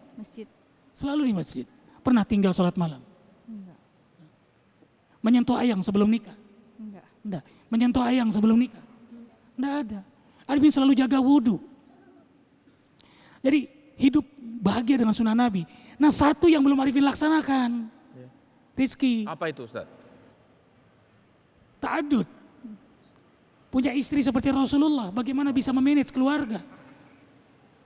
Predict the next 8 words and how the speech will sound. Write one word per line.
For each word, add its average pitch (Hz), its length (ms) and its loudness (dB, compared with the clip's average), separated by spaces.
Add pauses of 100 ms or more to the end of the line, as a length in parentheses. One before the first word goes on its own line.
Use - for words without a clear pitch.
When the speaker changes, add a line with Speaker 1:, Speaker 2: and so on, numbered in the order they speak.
(1500)
Speaker 2:
Masya - 460 -6
Allah, 120 500 -6
ini 214 160 -4
lucu 240 320 -4
deh. 170 80 0 (340)
Kan 262 140 -10
rame, 320 560 0
Rizky. 220 400 -6